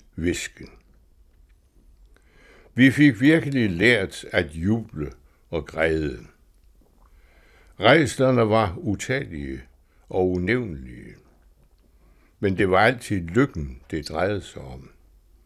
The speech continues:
når vi byggede vores byer og søsatte vores skibe. Det er,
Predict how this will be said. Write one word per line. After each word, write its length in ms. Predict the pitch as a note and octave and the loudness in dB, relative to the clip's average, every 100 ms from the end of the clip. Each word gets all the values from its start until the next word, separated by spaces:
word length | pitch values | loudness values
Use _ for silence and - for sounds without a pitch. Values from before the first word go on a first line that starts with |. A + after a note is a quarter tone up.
| _ - - _ _ - | _ -20 -20 _ _ 2
når 180 | F#2+ | 4
vi 200 | G2 G2 | 4 2
byggede 480 | E2 A2+ A#2+ B2+ F#2+ | 0 0 4 4 4
vores 360 | E2 E2 D#2+ - | 2 0 -2 -4
byer 440 | G2+ G2 A2+ F#2+ - _ _ _ _ - _ _ | -6 -2 0 -2 -4 _ _ _ _ -20 _ _
og 140 | - F2 | -4 -2
søsatte 680 | - F#2 - E2+ D#2+ D#2 C#2 - - _ - | 2 0 2 -2 -2 -4 -10 -16 -20 _ -10
vores 220 | C2+ B1+ | -6 -4
skibe. 460 | - - F#2+ A#1+ - - - _ _ - - - - - - - - - - - - _ - - _ - _ - - - _ - _ _ _ - - - _ _ - _ _ _ _ - - - - - - - - - A#2+ - | -6 -6 -12 -12 -16 -18 -20 _ _ -20 -20 -20 -20 -20 -20 -20 -20 -20 -20 -20 -20 _ -20 -20 _ -20 _ -20 -20 -20 _ -20 _ _ _ -20 -20 -20 _ _ -20 _ _ _ _ -20 -20 -20 -20 -20 -20 -20 -20 -18 -16 2
Det 400 | C3+ C#3 A#2 A2 | 4 6 8 8
er, 340 | G#2+ G2 F#2 | 8 6 2